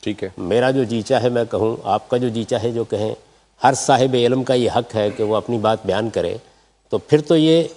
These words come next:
Speaker 2: ریاست کی طرف سے گویا لوگوں کے رائے میں مداخلت ہو جائے گی۔
Speaker 1: ٹھیک ہے۔
Speaker 2: انہوں نے اس پر غور نہیں کیا کہ مداخلت تو اصل میں علماء ریاست کے حق میں کر چکے ہوئے ہیں۔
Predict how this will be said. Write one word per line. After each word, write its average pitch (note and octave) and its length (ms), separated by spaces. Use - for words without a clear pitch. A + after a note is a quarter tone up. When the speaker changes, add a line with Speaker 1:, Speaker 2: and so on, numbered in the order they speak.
Speaker 2:
ریاست D3 480
کی F#3+ 60
طرف C#3 280
سے C3+ 140
گویا A2 200
لوگوں B2 400
کے A2+ 220
رائے C3 220
میں D3+ 100
مداخلت B2 500
ہو F#2 80
جائے E2 200
گی۔ F2+ 120
Speaker 1:
ٹھیک A2 200
ہے۔ F2+ 60
Speaker 2:
انہوں C#3 180
نے E3+ 60
اس - 160
پر E3 100
غور A2 240
نہیں E3+ 240
کیا E3+ 180
کہ G3+ 100
مداخلت E3+ 600
تو E3 60
اصل D#3+ 200
میں F3 140
علماء B2 480
ریاست C3 500
کے E3+ 60
حق D3+ 160
میں E3 80
کر C#3 140
چکے C3 220
ہوئے A#2+ 220
ہیں۔ A2+ 60